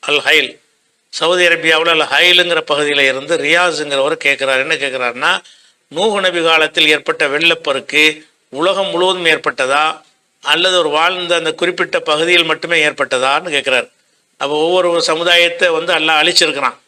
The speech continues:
அழிச்சது வந்து அந்த சமுதாயத்தை மட்டும்தான் அழிச்சிருக்கானே தவிர, வேற வேற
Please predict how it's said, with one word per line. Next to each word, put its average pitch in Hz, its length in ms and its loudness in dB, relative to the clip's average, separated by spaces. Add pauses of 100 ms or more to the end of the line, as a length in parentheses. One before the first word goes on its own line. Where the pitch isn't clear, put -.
(380)
அழிச்சது 175 460 2
வந்து 170 140 -2 (100)
அந்த 175 220 -4
சமுதாயத்தை 175 540 0
மட்டும்தான் 165 300 0
அழிச்சிருக்கானே 147 500 -2
தவிர, 135 280 0 (640)
வேற 190 240 2
வேற 185 120 2